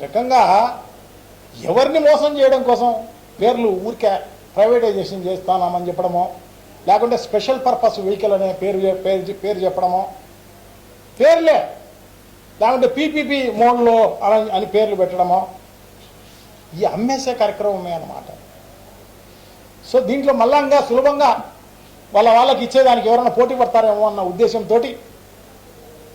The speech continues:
సింగిల్ టెండర్ అయినా, సింగిల్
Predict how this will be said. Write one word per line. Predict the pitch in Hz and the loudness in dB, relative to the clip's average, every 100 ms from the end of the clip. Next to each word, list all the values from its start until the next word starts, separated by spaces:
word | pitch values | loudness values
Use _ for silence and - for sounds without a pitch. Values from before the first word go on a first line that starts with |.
| - - - - - - - | -20 -20 -20 -20 -20 -20 -12
సింగిల్ | 285 330 320 294 | -6 -2 0 2
టెండర్ | 269 269 254 | 2 4 4
అయినా, | 247 214 - - - - - - - - - - - - - - - - - - | 4 2 -2 -16 -20 -20 -20 -20 -20 -20 -20 -20 -20 -20 -20 -20 -20 -20 -20 -14
సింగిల్ | - 254 294 | -8 -4 -2